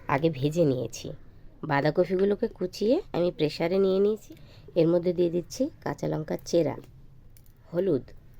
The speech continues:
আর দিচ্ছি লবণ। এবার ওপর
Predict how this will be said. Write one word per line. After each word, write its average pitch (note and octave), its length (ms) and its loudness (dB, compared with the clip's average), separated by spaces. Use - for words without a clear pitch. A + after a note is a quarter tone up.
আর C#3 80 -6
দিচ্ছি D#3 340 -2
লবণ। B2 360 -2
এবার D#3+ 180 4
ওপর D#3 180 -2